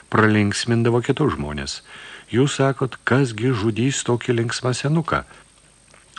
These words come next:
Bet aš nesu toks tikras, neleisk mūsų gundyti. Jei kada nors ką žudyčiau,“ paprastai pridūrė jis, „tai ko gero optimistą.“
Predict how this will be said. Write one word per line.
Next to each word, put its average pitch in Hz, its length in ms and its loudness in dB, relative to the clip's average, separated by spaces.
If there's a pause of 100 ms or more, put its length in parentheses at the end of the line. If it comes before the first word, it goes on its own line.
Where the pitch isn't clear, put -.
Bet 90 240 0
aš 90 240 6
nesu 101 480 2
toks - 480 -2
tikras, - 720 0 (560)
neleisk 92 800 0
mūsų 107 480 0
gundyti. 101 760 0 (760)
Jei 101 260 4
kada 113 240 0
nors 110 300 0
ką 101 480 0
žudyčiau,“ 92 600 -2 (100)
paprastai 82 400 -6
pridūrė 135 480 -2
jis, 156 140 -4
„tai 117 340 -2
ko - 160 -4
gero 120 320 0
optimistą.“ 110 600 0